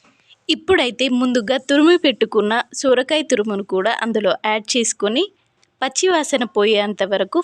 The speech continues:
ఫ్రై చేసుకోవాలి. ఇలా ఫ్రై చేసుకోవడం వల్ల మనకి పాయసం అనేది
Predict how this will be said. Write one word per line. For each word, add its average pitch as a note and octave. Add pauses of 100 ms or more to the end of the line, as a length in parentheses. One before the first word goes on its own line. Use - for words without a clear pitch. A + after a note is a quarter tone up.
ఫ్రై D4 (120)
చేసుకోవాలి. F#3+ (520)
ఇలా F4+
ఫ్రై C4+ (120)
చేసుకోవడం G3 (120)
వల్ల F#3+ (200)
మనకి G#3+ (120)
పాయసం D#4
అనేది G#3+